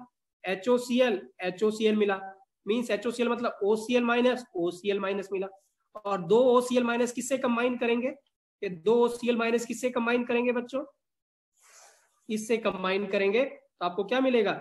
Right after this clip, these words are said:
सीएओसीएल whole twice, ये मिलता आपको, क्या मिलता, सीएओसीएल whole twice, जो कि अभी हमने लिखा था,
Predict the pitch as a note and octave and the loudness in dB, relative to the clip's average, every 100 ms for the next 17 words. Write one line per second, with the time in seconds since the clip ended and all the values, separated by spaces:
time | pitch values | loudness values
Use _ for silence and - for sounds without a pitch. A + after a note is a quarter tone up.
0 | - _ - - G3+ G#3+ A3 A3 G#3+ G3+ | -10 _ -18 -8 0 4 4 2 0 2
1 | G3 A#3 - _ _ - F#3 F#3+ G#3+ F3+ | 2 0 -6 _ _ -12 -2 -2 0 0
2 | E3+ E3+ E3 D3+ D3+ F3+ F#3 E3+ C#3 C3+ | 0 0 -2 -4 -4 -2 0 0 -4 -8
3 | B2+ - D3+ F3 F#3 F3+ G3+ C4 - _ | -16 -16 -10 -6 -4 -4 -4 -4 -8 _
4 | _ - - F#3+ F#3 F3+ F3+ A#3+ C#4 - | _ -16 -8 0 2 2 2 2 0 -10
5 | _ - - F#3+ A3 G3 F3 D#3 D3 C#3+ | _ -14 -4 -2 -2 -2 -2 -2 -8 -8
6 | - _ _ F#3 F#3 G#3+ G#3 A3 G3+ G3+ | -12 _ _ -6 -2 0 2 2 0 0
7 | F#3 D#3+ D#3 D3+ | 0 -2 -4 -8